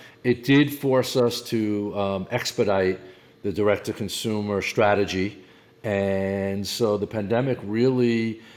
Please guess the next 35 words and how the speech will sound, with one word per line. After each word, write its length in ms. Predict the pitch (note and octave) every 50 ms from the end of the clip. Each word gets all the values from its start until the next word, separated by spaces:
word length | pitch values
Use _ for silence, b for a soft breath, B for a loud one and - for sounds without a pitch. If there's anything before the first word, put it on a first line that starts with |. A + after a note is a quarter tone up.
| B B B
um, 500 | - G#2+ G#2+ G#2+ G#2+ G#2+ G#2+ G2+ G#2 F#2+ -
you 100 | C#3+ E3
know, 120 | D#3+ D3
it 100 | A#2+ C3+
was 180 | C3 C3 B2 B2
weird. 280 | C3 D#3+ D#3 C3 G2+
It's 120 | G#2 G2 -
kind 220 | - C#3 C3 B2+
of 100 | B2+ G#2
a, 40 | A2+
a 260 | A2 G#2+ G2 G2 F#2+
blessing 380 | E2+ A2 A#2+ A#2+ A#2 - C3 A#2
and 100 | G#2 G2+
a 20 |
curse, 380 | - - C#3+ B2+ G2+ F2 - -
meaning 220 | A#2 A2+ A2+ G#2+
that 180 | A2 G#2+ G#2 G2
it 100 | G#2 G2+
was, 320 | G2 G2+ G2+ F#2 F#2 -
it 60 | -
was 160 | A2 G#2 G2 -
bad 340 | - B2+ B2+ B2+ C3 A#2
because, 460 | A2 A2 - - A#2 A2 G#2+ G#2 - - B B B B B B
uh, 400 | B G#2 G#2 G#2 G2+ G2+ G2 G2
you 120 | F#2+ G#2 F#2
know, 60 | F2
people 200 | - A#2+ F#2+ G2
got 160 | F2 E2 D#2
sick 400 | - - - E3+ D3+ D3 C#3 -
and 100 | B2+ G2+
you 100 | F#2+ F2+
had 120 | G2 G2+ -
to 80 | -
close 300 | - - A2 F#2+ F2 -
down, 460 | - C#3+ D3 C#3+ C#3 C3+ C3+ C3+ C3